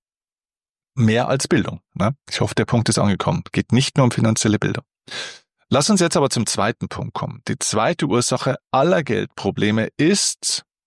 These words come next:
dass man nicht oder dass die Menschen nicht in der Lage sind, dauerhaft Geld zu machen. Und zwar viel Geld zu machen. Das heißt, die Amerikaner sagen sie auch so schön, to make money.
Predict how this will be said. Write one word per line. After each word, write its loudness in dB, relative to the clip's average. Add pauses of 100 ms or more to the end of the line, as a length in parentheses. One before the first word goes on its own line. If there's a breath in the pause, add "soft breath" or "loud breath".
(520 loud breath)
dass 0
man 2
nicht 0
oder -4
dass -6
die 0
Menschen 2
nicht 2
in 0
der 2
Lage 0
sind, -2 (100)
dauerhaft -2 (360)
Geld 0 (840)
zu 0
machen. 0 (140)
Und 2
zwar -2
viel 0
Geld -6
zu -2
machen. -6 (140)
Das -2
heißt, -2 (1000 loud breath)
die 2
Amerikaner 0
sagen 0
sie -2
auch -6
so -4
schön, 2
to -4
make 0
money. 2